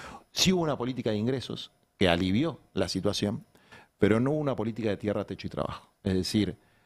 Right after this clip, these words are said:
no hubo una política profunda de abordaje de la cuestión de la vivienda, de la cuestión del acceso a la tierra, de la cuestión de la urbanización de los barrios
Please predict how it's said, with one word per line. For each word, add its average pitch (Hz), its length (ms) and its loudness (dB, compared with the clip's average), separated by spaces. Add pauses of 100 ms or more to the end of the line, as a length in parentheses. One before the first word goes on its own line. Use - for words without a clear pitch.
(260)
no 87 540 2
hubo 143 160 0
una 135 220 -2
política 110 540 -4
profunda 165 800 2
de 101 200 -2
abordaje 98 560 0
de 107 80 2
la 90 100 0
cuestión 101 440 -2
de 95 100 0
la 85 100 0
vivienda, 110 540 0
de 95 60 -2
la 87 100 -2
cuestión 95 320 -6
del 90 100 -2
acceso 85 300 -6
a 78 40 -2
la 80 120 -4
tierra, 107 500 2
de 95 80 0
la 85 140 -4
cuestión - 320 -4
de 95 80 2
la 90 60 -2
urbanización 85 480 -2
de 85 60 4
los 82 120 0
barrios 123 440 2